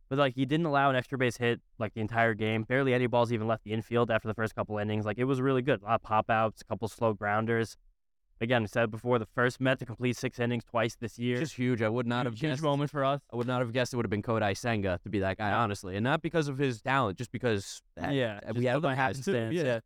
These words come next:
Speaker 1: He touched a hundred miles an hour first time in his career, too,
Speaker 2: That's
Speaker 1: which
Speaker 2: sick.
Speaker 1: was pretty cool to see on the board, the triple digits. And
Speaker 2: Came out to Tokyo Drift. That could,
Speaker 1: Yeah,
Speaker 2: that was his
Speaker 1: that was
Speaker 2: walkout.
Speaker 1: nuts. Yeah.
Speaker 2: Electric, electric.
Speaker 1: Clarified that with D J Reyes. That was pretty amazing that he came out. <laughs> That song, ridiculous.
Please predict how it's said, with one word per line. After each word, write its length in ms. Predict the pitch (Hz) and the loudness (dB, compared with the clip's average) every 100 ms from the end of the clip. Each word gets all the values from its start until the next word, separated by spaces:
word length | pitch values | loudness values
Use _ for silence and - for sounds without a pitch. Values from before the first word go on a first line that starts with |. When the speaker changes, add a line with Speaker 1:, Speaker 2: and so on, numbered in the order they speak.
| _ - | _ -12
Speaker 1:
He 80 | 139 | -8
touched 240 | 170 - | -4 -2
a 40 | 147 | 0
hundred 200 | 165 156 | 0 2
miles 260 | 151 147 135 | 2 0 0
an 60 | |
hour 280 | 120 143 151 | 0 0 0
first 220 | 160 147 | -2 -2
time 100 | 156 147 | 0 0
in 20 | |
his 120 | 135 | -2
career, 200 | 147 139 | -4 -4
too, 40 | - | -2
Speaker 2:
That's 120 | 147 | -2
Speaker 1:
which 160 | 160 170 | -2 -2
Speaker 2:
sick. 40 | |
Speaker 1:
was 120 | 156 - | -2 0
pretty 200 | 156 156 | -2 0
cool 180 | 165 | 0
to 60 | 139 | -2
see 220 | - 156 | -2 -2
on 100 | 147 | 0
the 80 | 147 | -2
board, 280 | 131 143 143 | 0 2 0
the 60 | |
triple 260 | - 131 120 | -2 -4 -2
digits. 420 | 123 123 147 - - | -2 0 0 -2 -4
And 80 | 131 | 0
Speaker 2:
Came 120 | 123 | 2
out 120 | 117 | 0
to 80 | 110 | -2
Tokyo 340 | 120 120 120 | -2 2 2
Drift. 300 | 98 110 143 | 2 -2 -2
That 120 | 107 | -4
could, 120 | 117 135 | -2 0
Speaker 1:
Yeah, 240 | 131 110 | 0 0
Speaker 2:
that 100 | 110 | 2
was 140 | 110 | 0
his 120 | 107 101 | 0 -2
Speaker 1:
that 200 | 110 120 | 0 0
was 140 | 123 | 0
Speaker 2:
walkout. 40 | 120 | 0
Speaker 1:
nuts. 380 | 120 127 - - | 0 0 -4 -6
Yeah. 60 | 104 | -2
Speaker 2:
Electric, 400 | 104 - 113 - 101 | -2 -2 -6 -6 -6
electric. 360 | 101 98 - 131 | -2 -2 0 0
Speaker 1:
Clarified 320 | 131 131 127 | 2 2 2
that 100 | 123 | 2
with 100 | 117 | 0
D 100 | 120 | 0
J 120 | 120 | 0
Reyes. 280 | 117 113 120 | 2 2 2
That 100 | 117 | 0
was 100 | 113 | 0
pretty 200 | - 113 | -2 -2
amazing 380 | 107 110 107 110 | 0 0 0 0
that 100 | 104 | 0
he 40 | |
came 180 | 101 107 | -2 0
out. 140 | 104 - - 185 | -2 -2 -6 -2
<laughs> 360 | 165 180 165 - - _ - | -2 -2 -4 -8 -20 _ -8
That 140 | 120 107 | -4 0
song, 320 | 113 117 117 | 4 4 2
ridiculous. 420 | 113 113 123 120 | 0 -2 -2 -2